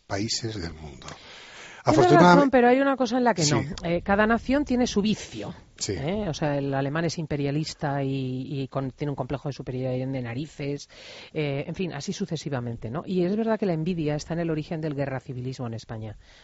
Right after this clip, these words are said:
Speaker 2: Porque al final es ganas de destruir al contrario.
Speaker 1: Pues a lo mejor también, ¿eh? A lo mejor también
Speaker 2: Sí,
Speaker 1: tienes razón.
Speaker 2: sí.
Speaker 1: Hombre, yo
Speaker 2: Es
Speaker 1: no
Speaker 2: un
Speaker 1: lo
Speaker 2: drama nacional.
Speaker 1: Es un drama nacional y siempre lo ha sido, ¿eh?
Speaker 2: Sí.
Speaker 1: Pero mira, eh, hay una cosa que sí es cierta,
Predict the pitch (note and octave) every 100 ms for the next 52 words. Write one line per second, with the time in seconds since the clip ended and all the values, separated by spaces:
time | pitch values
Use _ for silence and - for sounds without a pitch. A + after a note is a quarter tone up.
0 | - F3 B3+ C4 B3 A#3+ C4+ - - -
1 | - E3 E3 F#3+ F#3 E3+ D#3 - C#3+ D3
2 | C#3+ B2+ A#2 A2 G2+ - _ _ _ _
3 | _ - - - - - C3+ C3 C3 C3
4 | F#3 - E3 D3 D#3+ A2+ B2 D3 - A#2
5 | A#2 D#3+ D#3+ D#3 C#3 B2 A2+ G#2 F#2+ B2
6 | G#2+ - - C3 E3 D3+ C3 B2 E3 F3+
7 | E3+ G#3 G#3 F3+ C#3 A#2+ A#2 A2+ A#2 C#3
8 | C#3 F#3+ F3+ F3 D#3+ D3+ D3 E3+ C#3+ A2+
9 | C#3+ E3+ C#3+ A2+ - F2 C#2+ G#2 C3+ -
10 | - C#3+ B2+ B2+ D#3 C3 A2 - B2+ C3
11 | C#3 E3 F3+ E3 E3+ F3+ C3 - C3 -
12 | G3 - D2